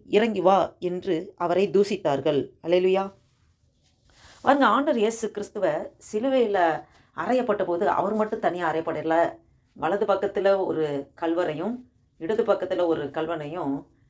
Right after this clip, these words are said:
ரெண்டு பேரையும் சிலுவையில, அ, ரெண்டு பக்கட்டும், அ, ஒவ்வொரு கல்வர்கள்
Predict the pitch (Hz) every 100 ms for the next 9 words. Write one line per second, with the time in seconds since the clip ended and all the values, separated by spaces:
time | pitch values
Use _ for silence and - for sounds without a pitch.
0 | _ 151 170 226 240 180 180 180 180 175
1 | 165 156 170 - - _ 160 147 143 131
2 | 180 226 226 175 190 220 165 - _ _
3 | _ _ 165 147 156 175 175 156 143 170
4 | 180 185 156 160 135 -